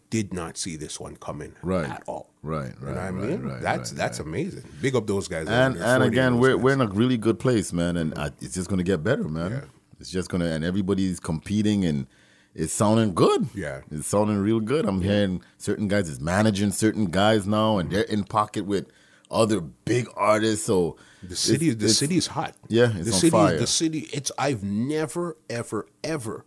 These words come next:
Speaker 1: seen the city like this, and I, I always wanted to see it like this,
Speaker 2: Right.
Speaker 1: but I never knew if it would really materialize. 'Cause as I told somebody, it would be impossible to say we have a big country like this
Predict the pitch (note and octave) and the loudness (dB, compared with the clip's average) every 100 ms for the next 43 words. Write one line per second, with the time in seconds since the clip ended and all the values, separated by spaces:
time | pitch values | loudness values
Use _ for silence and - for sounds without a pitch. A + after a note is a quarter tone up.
0 | _ - - - B2 A#2+ - C#3 C3+ C3 | _ -18 -8 -2 0 0 0 -2 -2 -2
1 | C3+ B2+ - A2+ G#2+ - B2+ F#2+ D#3+ E3 | -4 -6 -6 -6 -6 -6 -6 2 4 4
2 | F#2 E2 E3+ D4 G#4 G4+ - - G2+ - | 0 -6 -2 2 2 2 -2 -4 -8 -8
3 | F2 E2 F2+ E2 A#2 A2 B2+ C3+ A#2 G#2 | -8 -2 2 2 2 0 -2 0 -2 0
4 | G2+ A2 G#2+ - - _ F#2 - G#2 E2 | 0 0 -2 -4 -12 _ -16 -8 -8 -6
5 | E2+ F#2+ F2+ E2 - - E2+ D2 B1+ C2+ | -8 -8 -8 -10 -12 -12 -10 -10 -12 -14
6 | - - _ _ _ _ _ A#2 D#3 F3 | -20 -20 _ _ _ _ _ -6 -2 -4
7 | - E3 F#3+ F2 E2 - C3 F#3+ F#3+ - | 0 0 0 -4 -6 -6 -4 -2 -4 -4
8 | C3 - C#3 C3 A2 G#2 F#2 G2+ F#2 - | -8 -6 -6 -6 -8 -8 -8 -8 -8 -12
9 | - A2+ - A#2 - A2 F2 - E3+ - | -12 -10 -8 -8 -6 -6 -6 -6 -6 -6